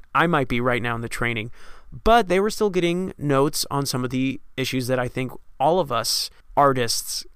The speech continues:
get pinged on day to day, um, specifically with actors, vocal vitality,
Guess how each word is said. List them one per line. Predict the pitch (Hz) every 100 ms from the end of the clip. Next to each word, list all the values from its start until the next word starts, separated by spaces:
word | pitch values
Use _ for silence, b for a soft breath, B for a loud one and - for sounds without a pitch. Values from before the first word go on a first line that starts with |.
| - 135
get | 131 -
pinged | 139 131 127
on | 117 117 b b b -
day | 135 123
to | 120
day, | 123 120 117 117
um, | 127 123 117 -
specifically | - 143 139 - 135
with | 120 -
actors, | 127 143 - 131 117
vocal | 127 131 131
vitality, | 123 - - 147 147 135 127